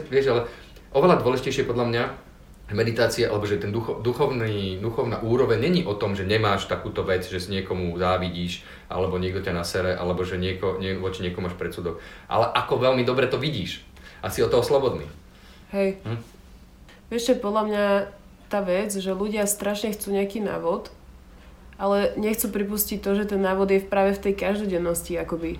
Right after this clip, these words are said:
Speaker 2: Že to je everyday shit, proste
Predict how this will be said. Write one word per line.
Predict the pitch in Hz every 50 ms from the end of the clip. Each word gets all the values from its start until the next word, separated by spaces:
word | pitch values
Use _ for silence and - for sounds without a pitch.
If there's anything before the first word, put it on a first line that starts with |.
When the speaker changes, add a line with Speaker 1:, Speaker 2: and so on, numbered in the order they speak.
| - -
Speaker 2:
Že | - 185 196
to | 190 196 202
je | 196 196 196 170 - - - - -
everyday | - 208 208 208 214 220 202 180 196 190 185 185 185 180 190 185 - - - - - - -
shit, | - - - - - - - 226 220 196 196 - - - -
proste | - 196 196 190 196 - - 196